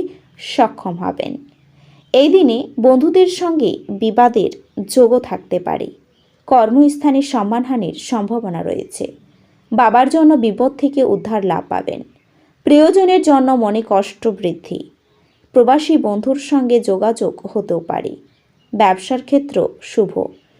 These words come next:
কর্মক্ষেত্রে নতুন যোগাযোগ আসতে পারে। সংসারে মাত্রা ছাড়া ব্যয় হতে পারে। কোনো কাজে বন্ধুদের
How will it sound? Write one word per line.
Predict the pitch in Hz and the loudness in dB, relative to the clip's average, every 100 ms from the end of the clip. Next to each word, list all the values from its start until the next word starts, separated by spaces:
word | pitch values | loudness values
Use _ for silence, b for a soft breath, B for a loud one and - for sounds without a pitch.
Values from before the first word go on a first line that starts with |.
| _ _ | _ _
কর্মক্ষেত্রে | 262 247 269 330 330 349 247 156 - b b b 254 | 2 4 4 2 0 -2 -2 -4 -6 b b b 2
নতুন | 285 285 392 | 4 6 4
যোগাযোগ | 359 262 262 277 277 202 - | 6 4 4 4 2 2 -2
আসতে | 202 - 180 175 | -2 -4 -8 -8
পারে। | 90 - - _ _ _ _ | -12 -12 -18 _ _ _ _
সংসারে | - 294 285 302 392 370 | -2 4 4 4 4 6
মাত্রা | 269 220 - 302 | 4 2 2 0
ছাড়া | 311 320 285 | 2 0 2
ব্যয় | 208 196 254 | 4 2 2
হতে | 226 - 185 | -2 -4 -4
পারে। | 180 170 175 196 b b b b | -2 -4 -4 -8 b b b b
কোনো | 302 302 359 | 2 4 4
কাজে | 269 226 240 233 | 4 2 2 2
বন্ধুদের | 214 208 240 233 226 | 2 2 2 2 2